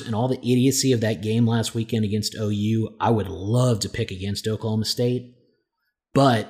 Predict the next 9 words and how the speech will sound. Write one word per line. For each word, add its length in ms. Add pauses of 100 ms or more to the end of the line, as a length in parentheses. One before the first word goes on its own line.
(100)
as 220
we've 220
often 560
gone 320
back 300
to 520 (680)
on 220
these 200
picks, 560